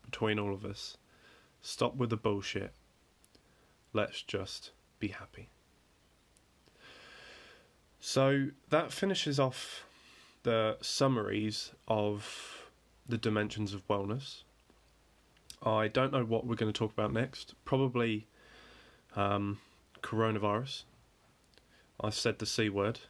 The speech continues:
Kill me now. Um, but I think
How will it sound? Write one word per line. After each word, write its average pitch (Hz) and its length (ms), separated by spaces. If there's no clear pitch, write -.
Kill 113 160
me 104 100
now. 101 160
Um, 107 420
but 117 180
I 120 40
think 143 480